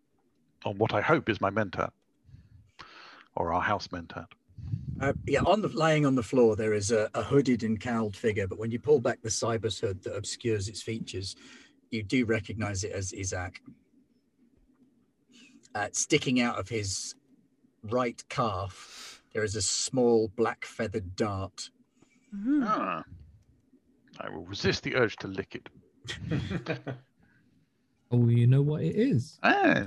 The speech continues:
Speaker 1: poison. Ah.
Speaker 3: I'll lick it later. Keep it for me.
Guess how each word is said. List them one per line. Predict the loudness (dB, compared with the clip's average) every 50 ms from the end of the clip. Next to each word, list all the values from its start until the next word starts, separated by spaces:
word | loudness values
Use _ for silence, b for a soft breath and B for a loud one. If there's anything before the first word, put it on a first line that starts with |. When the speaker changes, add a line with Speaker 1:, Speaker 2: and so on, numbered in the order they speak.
| -4
Speaker 1:
poison. | -2 0 4 6 6 6 4 2 -2 -4 -6 -10 -14 _ _ _ 0
Ah. | 2 4 4 4 2 -2 -6 -8 -12 -12 -16 -18 -20 _ _ _ _ _ _ _ -2 4 6
Speaker 3:
I'll | 8 8 8 6
lick | 4 2 2 4
it | 2 2 4 4
later. | 4 4 4 4 0 -2
Keep | -2 0 0 0 0 -2
it | -6 -6
for | -4 -4 -4 -4
me. | -4 -4 -6 -8 -12